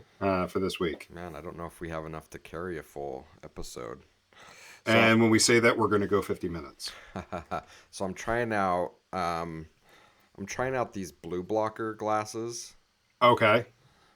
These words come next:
Speaker 2: And, uh, the research is skeptical that they work, but I'm trying 'em out. And I became even more skeptical when they sent me this card and this blue light emitter with it.
Speaker 1: Mm-hmm.
Speaker 2: So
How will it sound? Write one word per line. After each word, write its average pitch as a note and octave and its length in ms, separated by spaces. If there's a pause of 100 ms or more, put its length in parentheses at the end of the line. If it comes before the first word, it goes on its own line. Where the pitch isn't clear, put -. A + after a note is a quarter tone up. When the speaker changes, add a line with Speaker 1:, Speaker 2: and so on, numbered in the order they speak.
(320)
Speaker 2:
And, G2+ 260
uh, F2 440
the F#2+ 120
research G#2 560
is F2 100
skeptical F2+ 600
that E2 160
they E2+ 100
work, D#2 420
but D#2+ 80
I'm D#2+ 140
trying D2+ 280
'em D2+ 140
out. D2+ 180
And F2+ 140
I G#2 140
became G#2+ 340
even F#2+ 220
more F2 180
skeptical G#2 640
when F2+ 120
they E2+ 120
sent - 260
me F2+ 120
this D#2 440 (640)
card G2 520 (1040)
and F#2+ 160
this F2 200 (580)
blue G2+ 260
light G2 260
emitter B2+ 480 (320)
with A#2+ 240
it. D#3 240
Speaker 1:
Mm-hmm. C3+ 500
Speaker 2:
So G2+ 640